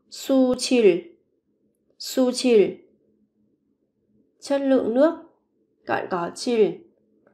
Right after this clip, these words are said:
có nghĩa là chất lượng. Su ở đây là nước. Sự sinh tồn. Sinh tồn, sinh tồn, sinh tồn,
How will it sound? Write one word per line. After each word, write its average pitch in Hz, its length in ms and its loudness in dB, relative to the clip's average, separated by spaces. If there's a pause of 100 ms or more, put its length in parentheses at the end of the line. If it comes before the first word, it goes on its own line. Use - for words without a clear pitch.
(300)
có 202 80 -4
nghĩa 202 140 2
là 214 100 -4
chất 247 200 -10
lượng. 277 400 0
Su 247 380 -2
ở - 60 2
đây 190 140 -2
là 170 220 -8
nước. 294 240 0 (2000)
Sự 302 340 -4
sinh 254 340 -4
tồn. 196 320 2 (560)
Sinh 240 520 -6
tồn, 196 300 0 (680)
sinh 233 460 -8 (100)
tồn, 190 320 0 (640)
sinh 226 580 -6
tồn, 202 300 0